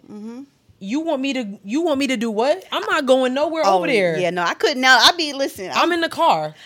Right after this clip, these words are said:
Speaker 1: I can talk about the stuff, but I don't wanna see that shit.
Speaker 2: My new,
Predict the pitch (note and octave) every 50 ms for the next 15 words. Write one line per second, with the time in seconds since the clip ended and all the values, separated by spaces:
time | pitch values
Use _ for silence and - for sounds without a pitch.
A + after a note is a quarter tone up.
0 | - - _ - A3+ C#4 F#4+ - - C5+ B4 - D4 F#4 F#4 G#4 - F4+ - F4
1 | F4 F4 F4 F4 G4 - - F#4 F4+ F4+ F#4 - A3 A3 A3 - G#3+ B3 D4+ D#4+
2 | D4+ D4 C4+ A3+ F#3+ F#3+ - - - B3+ A#3 A#3 G#3+ F3 E3 D3+ - - - -
3 | C#3+ C3+ B2 G2 - - - - _ _ _ _ _ _ - - _ _ - F3+
4 | F#3 F#3+ G#3+ A#3 A3+ F#3+ F3 F3 F3 F3+ F#3+ F#3+ G3 G3 G3+ G3